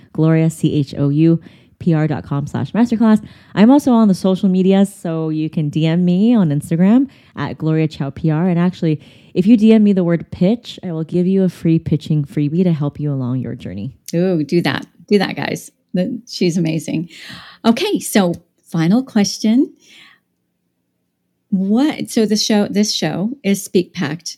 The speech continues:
Speaker 2: and it's all about making a pact together to make your greatest impact in this world. From the angle of P R and media,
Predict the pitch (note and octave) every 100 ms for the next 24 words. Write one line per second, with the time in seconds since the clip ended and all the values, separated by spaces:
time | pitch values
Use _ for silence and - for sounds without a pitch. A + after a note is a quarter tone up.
0 | - G3 F3+ E3+ F3 - F#3+ G3+ F#3 E3+
1 | - F3+ F3 E3+ - G#3 - G#3+ - F3
2 | D#3 E3+ - - - F#3 F3+ D#3 D#3 G3
3 | - - - _ - A3+ G3+ G#3 F#3+ F3+
4 | E3+ - D3+ D#3+ E3+ D3 - - _ _
5 | F3+ E3+ E3 - D#3 D3 D3+ - - -
6 | _ _ _ _ _ _ _ _ - A3+
7 | B3 C#4 - E3+ D#3+ D#3 D#3 - F3 -
8 | - G3 F3 D3+ D#3+ G3 _ F#3+ F3+ E3
9 | D3+ D3 D3